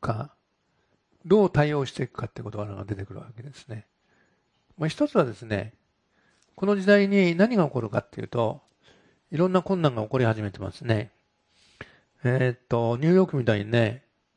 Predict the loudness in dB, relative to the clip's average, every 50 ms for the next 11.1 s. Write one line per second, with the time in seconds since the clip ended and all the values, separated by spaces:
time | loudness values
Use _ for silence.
0 | _ _ _ _ _ _ _ _ _ _ _ _ _ -2 -2 0 0 -2 -2 -2
1 | -2 -4 -4 -4 -4 -2 2 2 4 4 4 2 2 0 2 2 0 0 0 0
2 | 0 -2 -2 -4 -12 -12 -14 -16 _ _ _ _ _ _ _ _ _ _ _ _
3 | _ _ _ _ _ _ _ _ -6 -2 -2 -2 0 -2 -4 -4 -2 -2 -2 -2
4 | -2 -2 -4 -2 -2 -4 0 2 2 2 2 0 -2 -6 -10 -8 -8 -10 -10 -12
5 | _ _ _ _ _ _ _ _ _ _ -20 _ -20 -20 -20 _ _ _ _ _
6 | _ -20 _ _ _ _ _ _ _ _ _ _ _ _ _ _ _ -2 2 4
7 | 4 6 6 6 6 6 4 2 0 0 0 0 -2 -2 -4 -6 -6 -6 -6 -8
8 | -18 -18 -18 -18 -12 -8 -6 -6 -6 -8 _ _ _ _ _ _ _ _ _ _
9 | _ _ _ _ _ _ _ _ _ _ _ _ _ -12 -12 -10 -6 0 0 2
10 | 2 2 2 0 0 -2 -4 -6 -6 -6 -6 -6 -8 -14 -12 -12 -12 -10 -10 -10
11 | -10 -10